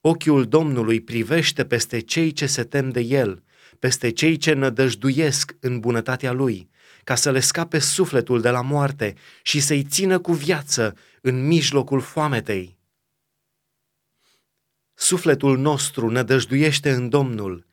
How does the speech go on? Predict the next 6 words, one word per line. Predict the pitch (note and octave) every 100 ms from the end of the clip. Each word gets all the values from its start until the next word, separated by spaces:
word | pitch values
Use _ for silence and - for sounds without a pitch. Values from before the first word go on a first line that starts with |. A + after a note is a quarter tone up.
| _ _ _
el | - C#3+ F3+
este | D3 C#3+ - D3
ajutorul | - C3+ A2+ A2+ - F3+ E3 D#3+ D#3+
și | C#3+ A2
scutul | G2 - - D3 D3 C#3
nostru. | C3 C3+ G#2+ - - F2+